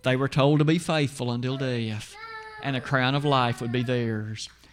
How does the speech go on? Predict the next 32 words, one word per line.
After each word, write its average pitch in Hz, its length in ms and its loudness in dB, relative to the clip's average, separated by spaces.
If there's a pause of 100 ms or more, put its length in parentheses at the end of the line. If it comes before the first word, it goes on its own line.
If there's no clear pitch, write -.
(260)
And 160 180 2
then 170 260 4
there 151 100 2
was 143 120 4
that 143 160 0
church 131 300 -2
in 127 120 -6
Pergamos, 117 760 -6 (800)
guilty 170 480 6
not 165 220 2
only 185 420 0
of 151 320 -2
tolerating 165 640 4
that 147 240 -2
doctrine 156 400 -2
of 120 100 -8
Balaam, 143 760 -2
or 127 120 -4
similar 143 440 0
to 160 300 2
it, 170 180 -2
but 151 120 -2
also 208 420 0
that 185 200 -2
of 170 80 -2
the 175 60 2
Nicolaitanes. 185 880 0
They'd 185 180 -2
compromised 196 640 -2
on 190 120 -6
the 180 40 -8
truth, 208 560 2